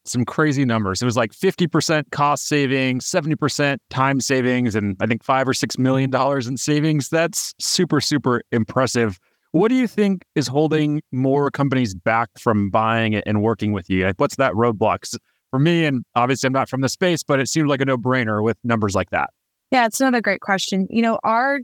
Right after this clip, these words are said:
Speaker 2: cost savings and time savings are big drivers of why utilities are adopting our solution. But beyond that, many of these utilities have significant labor constraints as well.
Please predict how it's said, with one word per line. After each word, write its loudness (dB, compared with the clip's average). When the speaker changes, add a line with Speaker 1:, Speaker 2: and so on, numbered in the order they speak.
Speaker 2:
cost 0
savings -2
and -6
time 0
savings 0
are 0
big -2
drivers 0
of -4
why 0
utilities 0
are 0
adopting -2
our 0
solution. 0
But 0
beyond 2
that, 0
many 0
of -6
these 0
utilities -2
have 0
significant -2
labor 0
constraints -2
as -4
well. 0